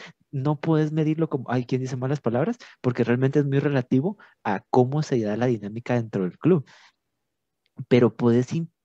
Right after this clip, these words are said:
puedes tener como ciertas preguntas con semillas de respuesta, como diría Eres del Silencio, donde realmente sepas cuánta, puedes asumir cierto, cierto indicador numérico, por ejemplo, de confianza,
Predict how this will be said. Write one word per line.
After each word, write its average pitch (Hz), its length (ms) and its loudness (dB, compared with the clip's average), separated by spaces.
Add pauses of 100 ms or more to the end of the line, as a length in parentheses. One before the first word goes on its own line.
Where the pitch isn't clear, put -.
(160)
puedes 120 320 0
tener 151 260 -6
como 143 300 -6
ciertas 151 720 0 (720)
preguntas 120 580 0
con 139 140 -2
semillas 120 420 -4
de 135 100 0
respuesta, 127 520 -2
como 107 260 -4
diría 104 240 2
Eres 123 140 0
del 120 160 -4
Silencio, 107 540 -4 (640)
donde 131 640 2
realmente 147 720 -2
sepas 123 640 -2 (640)
cuánta, 143 1120 -2 (100)
puedes 135 420 2
asumir 143 540 -4
cierto, 139 400 -2
cierto 147 280 -2
indicador 117 400 -2
numérico, 131 300 -2
por 107 140 -4
ejemplo, 110 360 -2 (300)
de 117 100 2
confianza, 107 520 -2